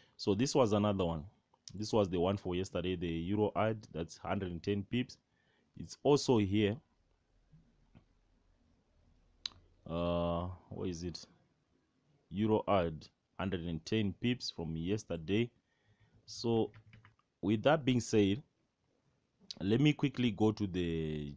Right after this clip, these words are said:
charts and show you exactly what I, how the market is being manipulated. All right,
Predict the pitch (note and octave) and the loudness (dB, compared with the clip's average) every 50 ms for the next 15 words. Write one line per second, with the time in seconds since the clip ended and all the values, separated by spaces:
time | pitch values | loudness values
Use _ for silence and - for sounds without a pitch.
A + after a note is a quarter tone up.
0 | - _ - - - C3+ C#3+ D3 C#3+ - - - - _ _ _ _ _ _ _ | -14 _ -10 -4 0 2 2 2 0 -2 -10 -20 -20 _ _ _ _ _ _ _
1 | _ - G2 G2+ F#2+ G2 - - - - - D3 C#3+ C3 A#2+ A2+ A#2 G#2+ - - | _ -4 -2 -2 0 -2 -4 -6 -6 -4 2 4 6 6 6 6 4 2 2 0
2 | F#2+ F2+ F2 E2+ G2+ G#2+ G2+ - G#2+ G#2 G2+ G#2 G2+ G2+ F#2+ F2 E2+ E2+ E2 D2 | -4 -4 -2 -2 -2 -2 0 0 0 2 2 2 2 2 0 0 -2 -2 -4 -6
3 | - _ _ _ _ _ _ _ _ _ _ _ _ - G2 A2 A2 G#2+ G#2 G2 | -10 _ _ _ _ _ _ _ _ _ _ _ _ 0 2 2 2 4 2 2
4 | G2 G2+ - - G2 F#2 F#2+ E2+ D#2+ F#2 F#2+ F#2+ F#2 F2 F2 F#2 F#2+ - - G#2 | 2 0 0 -2 -4 -4 -4 -6 -6 -4 -4 -2 -2 -2 -2 -4 -4 -4 -2 -2
5 | G#2 A2+ A#2+ C3 C#3 C#3 - _ _ _ _ _ _ _ _ _ _ _ _ _ | 0 2 2 2 0 0 -4 _ _ _ _ _ _ _ _ _ _ _ _ _
6 | _ _ _ _ _ _ _ _ _ _ _ - G2+ G2+ G2 G#2+ A#2 G#2+ E2+ - | _ _ _ _ _ _ _ _ _ _ _ -2 0 2 4 6 6 4 2 0